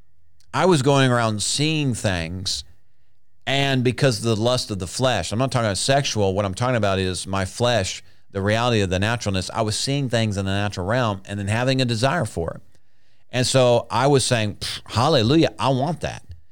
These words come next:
And I thank you, Father, that you're gonna get it for me." Well, what the Lord was showing to me was, listen, uh,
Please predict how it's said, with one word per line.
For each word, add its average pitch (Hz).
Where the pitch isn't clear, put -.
And 123
I 101
thank 117
you, 120
Father, 131
that 113
you're 117
gonna 131
get 147
it 143
for 73
me." -
Well, 135
what 156
the 120
Lord 135
was 107
showing 156
to 110
me 104
was, 98
listen, 127
uh, 104